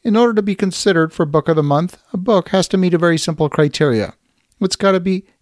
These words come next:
impactful enough that it will either change your life or your perspective on the world. Now, of course, whether it does or not is entirely up to you.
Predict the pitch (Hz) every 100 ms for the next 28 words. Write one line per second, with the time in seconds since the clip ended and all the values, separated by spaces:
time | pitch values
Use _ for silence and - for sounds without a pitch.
0 | _ 196 - 202 - 196 190 175 165 -
1 | 170 175 175 - 175 165 165 - 175 175
2 | 190 143 143 - - 165 170 156 160 -
3 | 156 - 151 151 147 147 143 117 113 -
4 | _ - - _ - 180 202 185 202 185
5 | 175 165 175 175 170 165 165 160 170 -
6 | 156 143 151 151 - 190 151 123 -